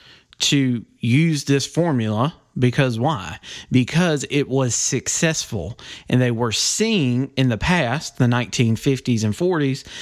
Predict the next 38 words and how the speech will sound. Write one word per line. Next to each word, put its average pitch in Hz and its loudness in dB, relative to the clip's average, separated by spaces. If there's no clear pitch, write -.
that 120 2
there 120 2
was 120 0
an 117 0
explosion 151 0
of 120 0
church - 0
attendance. 123 -2
But 127 2
just 175 0
because 160 0
you're 143 2
in 139 0
a 123 0
church 170 0
building 131 2
does 131 0
not 135 0
mean 127 2
that 107 -4
you 131 2
are 120 -2
having 123 0
an 120 2
encounter. 110 -2
Just 151 2
because 156 2
you 151 2
are 139 -4
in 127 0
the 123 2
church 139 -2
building 107 0
doesn't 143 2
mean 131 2
you're 123 0
the 127 0
church. - -4